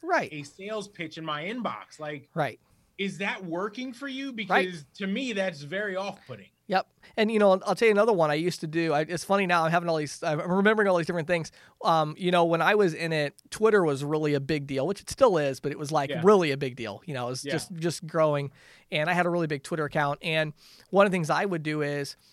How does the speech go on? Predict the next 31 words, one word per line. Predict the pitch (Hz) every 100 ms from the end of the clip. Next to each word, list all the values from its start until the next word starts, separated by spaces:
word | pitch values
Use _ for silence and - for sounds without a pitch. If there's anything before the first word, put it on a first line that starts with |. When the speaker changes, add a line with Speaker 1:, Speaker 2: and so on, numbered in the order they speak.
| _ -
Speaker 1:
I | 165
would | 185 180 -
at | 170 208
mention, | 160 185 180 160 143
so | 135 165
I'd | 156
find | - 185 202 190
a | 160
local | 151 160 175
business. | 156 135 143 156 - - _ _ _ _ _ -
I | 160 185
would | 180 180 156
record | 160 - 202 190
on | 175
my | 160 151
phone | - 185 180
a | 139
thirty-second | - 180 175 180 - 175 151 165 147 -
video, | 143 139 208 214 117 113 160 _ _ _ -
you | 147
know, | 135
Speaker 2:
Uh-huh. | 139 123 120 - - -
Speaker 1:
uh, | 151 147
just | 180 -
with | 233
my | 240
phone, | 180 202 175 170
you | 175
know, | 160 170
just, | 170 170 - _ _ - _ -
uh, | 147 151 147